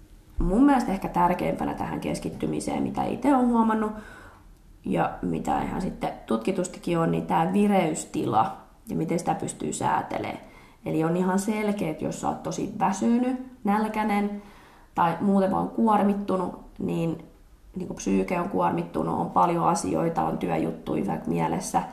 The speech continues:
niin on vaikea sit vaikka siellä treeneissä, tankotreeneissäkin sit keskittyä. Et miten pystyy sitten tavallaan unohtaa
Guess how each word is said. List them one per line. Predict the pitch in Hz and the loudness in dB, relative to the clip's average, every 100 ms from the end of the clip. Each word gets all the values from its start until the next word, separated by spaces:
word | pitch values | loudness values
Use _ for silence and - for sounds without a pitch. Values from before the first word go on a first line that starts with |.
| - - - - | -14 -20 -20 -12
niin | 131 - | -6 0
on | 202 202 | 2 4
vaikea | 220 226 - 170 160 | 4 4 0 -4 -4
sit | 156 - | -4 -4
vaikka | - | -4
siellä | - 143 | -2 -2
treeneissä, | - 175 165 160 156 - | 0 0 0 0 -2 -4
tankotreeneissäkin | - 170 170 160 151 151 151 170 - 233 | -2 -2 -2 -4 -4 -4 -4 -6 -4 -2
sit | 269 - | -2 -4
keskittyä. | - - - - - - - - - _ - - - - | -8 -8 -10 -12 -10 -10 -8 -12 -20 _ -20 -20 -20 -12
Et | - | -4
miten | 175 170 170 | -2 0 -2
pystyy | - - 160 | -4 -4 -4
sitten | 170 170 - 170 - - - | -2 -4 -2 -2 -2 -6 -8
tavallaan | - 185 190 175 170 - - - | 2 4 6 4 2 -4 -14 -4
unohtaa | 226 240 240 233 - 196 202 202 - | 0 4 4 2 2 4 4 2 -10